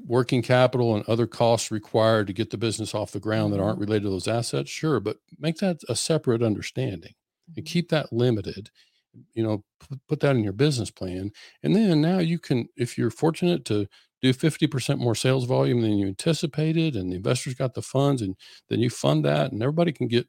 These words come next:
Speaker 1: on board with putting dollars, 'cause generally speaking, in the approach that you've heard me talk about, for every dollar investment scen-,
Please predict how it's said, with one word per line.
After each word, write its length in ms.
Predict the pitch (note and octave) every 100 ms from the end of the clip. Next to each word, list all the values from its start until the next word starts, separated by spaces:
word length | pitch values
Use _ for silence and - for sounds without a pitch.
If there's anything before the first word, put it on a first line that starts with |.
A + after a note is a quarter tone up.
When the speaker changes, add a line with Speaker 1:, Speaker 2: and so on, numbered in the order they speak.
| _ _ _ _ -
Speaker 1:
on 160 | A#2+ G#2+
board 300 | B2 C#3+ G#2
with 180 | G2+ -
putting 380 | B2+ A2+ G#2 G#2 - - _ _
dollars, 560 | B2 C3+ C#3+ D3 C3+ - - -
'cause 220 | A2+ -
generally 360 | - F3 D#3+
speaking, 360 | C3 - F3 B2
in 80 | G#2+
the 80 | G2+
approach 280 | C3 B2
that 120 | - A2
you've 120 | G#2
heard 140 | A2+
me 80 | G2+
talk 220 | - E3
about, 260 | G#2+ F#2+ A2+ - _ _ _
for 160 | - C#3
every 180 | E3+ E3+
dollar 400 | B2 A#2+ C3+ C3 A2+ A2+ _ _ _ _ _ _ _
investment 400 | F#2+ A#2 B2 A#2
scen-, 220 | - B2